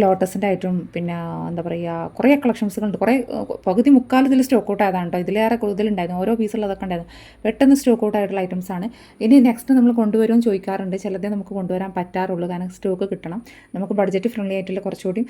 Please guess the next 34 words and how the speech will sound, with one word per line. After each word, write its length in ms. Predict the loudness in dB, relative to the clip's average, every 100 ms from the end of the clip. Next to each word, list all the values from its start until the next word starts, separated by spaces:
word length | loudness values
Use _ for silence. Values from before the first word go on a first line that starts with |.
| -10 -10 0
നമുക്ക് 200 | 2 6
എന്താ 160 | 6 6 4
സാധനം 360 | 2 4 4 4 2
നല്ലതാണ്, 340 | 0 -4 -6 -6
കുറച്ച് 180 | -2 2
റേറ്റ് 220 | 4 4 2
കൂടിയാലും 260 | 2 0 -2
വേണ്ടിയില്ല, 280 | -4 -4 -6 -8
സാധനം 420 | -10 -8 -8 -8 -8
അതായത് 220 | -4 -4 -2
ക്വാളിറ്റി 320 | 0 0 0 -4
ഉള്ള 120 | -4 -6
സാധനം 240 | -8 -8 -8
ഐറ്റംസ് 300 | -8 -8 -8
ആണോ, 100 | -8 -12 -20 -10 0
അതാണ് 180 | 4 6 4
മെയിനായിട്ട് 360 | 2 0 -2 -4
ഞാൻ 80 | -6
ചെക്ക് 140 | -6 -4
ചെയ്യുന്നത് 260 | -6 -6 -6
കേട്ടോ. 120 | -8 -10 _ _ 2
അല്ലാന്നുണ്ടെങ്കിൽ 480 | 6 8 8 6 4
നമുക്ക് 200 | 2 0 0
ഇവിടെ 160 | 2 0
എത്തുമ്പോൾ 260 | 0 -4
തന്നെ 120 | -4 -4
എനിക്ക് 160 | -4 -4
ഡാമേജ് 320 | -2 -4 -2
വരുന്നുണ്ട്. 340 | -2 -2 -6 -8 -8
അപ്പോൾ 120 | -10 -8
പിന്നെ 160 | -6 -6
നമ്മൾ 160 | -6 -8 -10 -20 _ _ -10
അതിനനുസരിച്ചാണല്ലോ 680 | 0 4 4 2 -4 -6 -10 -16
നോക്കണ്ടേ. 300 | -14 -14